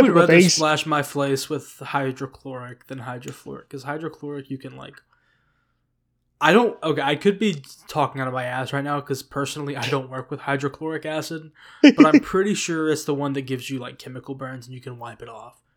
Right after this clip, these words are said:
Speaker 2: Not
Speaker 1: Oh,
Speaker 2: wipe
Speaker 1: I
Speaker 2: it
Speaker 1: don't
Speaker 2: off,
Speaker 1: know.
Speaker 2: but, like, you can, like, wash it off in, like, the little showers, that they have in the labs.
Speaker 1: <laughs> No.
Speaker 2: Um, hydrofluoric, though, just if the
Speaker 1: Done.
Speaker 2: s-, i-,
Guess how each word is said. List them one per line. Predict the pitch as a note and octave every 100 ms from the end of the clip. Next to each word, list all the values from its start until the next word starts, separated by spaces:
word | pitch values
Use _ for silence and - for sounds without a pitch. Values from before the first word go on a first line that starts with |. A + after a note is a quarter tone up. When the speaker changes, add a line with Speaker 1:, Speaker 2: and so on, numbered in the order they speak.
| -
Speaker 2:
Not | D#3
Speaker 1:
Oh, | C3
Speaker 2:
wipe | C#3
Speaker 1:
I |
Speaker 2:
it |
Speaker 1:
don't | C#3+
Speaker 2:
off, | C3+
Speaker 1:
know. | C3
Speaker 2:
but, | A#2+
like, | A2+ - _ _ _ -
you | C#3
can, | C3+
like, | B2 A#2
wash | B2 A#2+ C3
it |
off | A#2+ A#2+ A2+ -
in, | B2+ A#2
like, | A#2+ -
the | A#2
little | A#2 A#2 G#2+
showers, | - B2 A#2 A#2 A#2 - - - -
that | B2 A#2
they | A#2
have | A#2+ A2+ A2+ -
in | B2
the | A#2 A2+
labs. | A2 A2+ B3+ - - _
Speaker 1:
<laughs> | _ _ _ _ _ _ _ _ E3
No. | D#3+ D3
Speaker 2:
Um, | B2+ A2+ A2 A2 A2+ _ _ _ _ -
hydrofluoric, | D#3 C#3+ - D#3 D3+ C3
though, | B2+ A#2+ A#2 B3 F#3
just | - A#2+ - _ D3
if | -
the | C#4+
Speaker 1:
Done. | D#3+ F3+ E3 C#3
Speaker 2:
s-, |
i-, | -